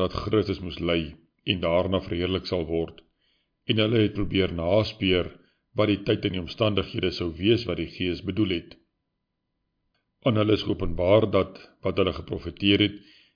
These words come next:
nie vir hulle self bedoel was nie, maar vir julle. Nou het die wat die evangelie aan julle verkondig het, dit aan julle bekend gemaak deur die Heilige Gees wat van die hemel af gestuur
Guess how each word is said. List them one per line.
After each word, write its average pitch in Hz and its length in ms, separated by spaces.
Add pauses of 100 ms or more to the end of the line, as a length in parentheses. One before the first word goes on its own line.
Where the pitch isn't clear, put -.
(160)
nie 131 160
vir 123 120
hulle 110 160
self 101 360
bedoel 98 380
was 85 240
nie, 82 260 (240)
maar 87 440
vir 90 120 (100)
julle. 98 200 (1300)
Nou 92 160
het 87 100
die 101 100
wat 92 120
die 90 100
evangelie 95 540
aan 85 120
julle 85 160
verkondig 95 560
het, 85 160 (500)
dit 123 140
aan 120 80
julle 101 180
bekend 98 400
gemaak 90 440
deur 87 200
die 82 140
Heilige 82 400
Gees 113 400
wat - 180
van 87 160
die 82 80
hemel 87 240
af 82 160
gestuur 87 460